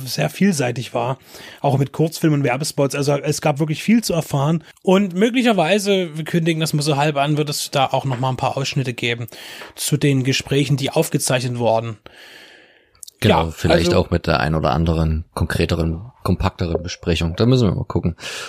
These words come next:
Speaker 2: was sich so ergibt über den Sommer.
Speaker 1: Eine kompaktere Besprechung würde ich auf jeden Fall gerne mit dir noch machen irgendwann. Das werden wir dann mal schauen, und zwar über einen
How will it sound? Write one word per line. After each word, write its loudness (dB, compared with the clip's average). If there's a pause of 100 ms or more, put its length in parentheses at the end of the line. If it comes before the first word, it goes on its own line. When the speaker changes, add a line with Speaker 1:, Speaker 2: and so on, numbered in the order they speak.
(180)
Speaker 2:
was 2
sich -2
so 0
ergibt -2
über 0
den 2
Sommer. 0 (360)
Speaker 1:
Eine 2
kompaktere -4
Besprechung -2
würde 2
ich 2
auf -2
jeden 4
Fall 0
gerne 2
mit 2
dir 4
noch 0
machen 0
irgendwann. 2
Das -2
werden 0
wir 2
dann 2
mal 0
schauen, 0
und 0
zwar -2
über 0
einen 0